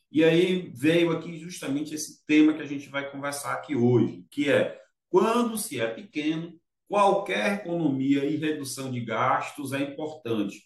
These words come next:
Essa, é, essa discussão sobre o que fazer, como fazer, por onde começar, onde cortar, se deve cortar, como trabalhar esse gasto dentro da sua empresa, ele é essencial,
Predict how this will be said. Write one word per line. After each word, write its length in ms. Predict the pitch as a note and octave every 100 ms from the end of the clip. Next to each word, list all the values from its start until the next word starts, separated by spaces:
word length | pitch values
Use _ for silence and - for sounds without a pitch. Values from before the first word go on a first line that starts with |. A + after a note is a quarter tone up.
| _ _ _
Essa, 640 | D#3+ G#3 G#3 F3 - - - _ A2
é, 280 | C3+ -
essa 200 | D3+ E3+
discussão 800 | D#3+ - F#3 E3+ - E3+ E3+ C3+
sobre 560 | A#2+ C#3 B2 A2+ F#2+ - _ _ -
o 60 |
que 140 | - G#3
fazer, 560 | D3 B2+ D3+ D3+ -
como 240 | E3+ F3 E3
fazer, 540 | C3+ A#2+ C3+ C#3+ B2+
por 160 | D3+ E3+
onde 200 | F3+ -
começar, 840 | D3+ B2 A#2+ C#3+ C#3 A#2+ - - _ _
onde 240 | F3+ G3+
cortar, 520 | - E3 - D#3 D#3 -
se 240 | - G3
deve 360 | D#3+ E3+ E3+ -
cortar, 640 | C3 - D3 D3+ - - _ _ _ _
como 320 | F3 G#3+ G#3
trabalhar 440 | F3+ E3 D3 C3 B2+
esse 180 | -
gasto 380 | A#2+ A2+ A2+ -
dentro 180 | B2 A#2+
da 100 | A#2
sua 140 | A2
empresa, 380 | G#2 A2 C#3+ C#3
ele 120 | C#3+
é 80 | D3+
essencial, 1040 | D3+ - E3 - - B2 A2+ G#2+ - -